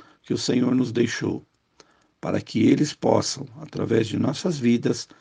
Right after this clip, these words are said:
ser testemunhos a outros, os encorajando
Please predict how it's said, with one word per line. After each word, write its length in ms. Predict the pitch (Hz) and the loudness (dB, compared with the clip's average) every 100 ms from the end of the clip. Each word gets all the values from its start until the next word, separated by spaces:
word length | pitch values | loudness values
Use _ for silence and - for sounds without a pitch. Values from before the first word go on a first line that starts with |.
| - _ | -20 _
ser 260 | - 135 113 | -4 -2 -2
testemunhos 1040 | - 170 175 170 131 123 127 147 147 - _ | 0 0 2 2 4 6 6 6 2 -6 _
a 180 | - 123 | -2 2
outros, 720 | 120 127 120 - - - - - - | 4 4 4 -2 -12 -14 -20 -20 -4
os 220 | 110 104 | -2 0
encorajando 960 | 104 - 92 98 98 123 165 190 220 | -2 -2 -6 -6 0 4 6 6 4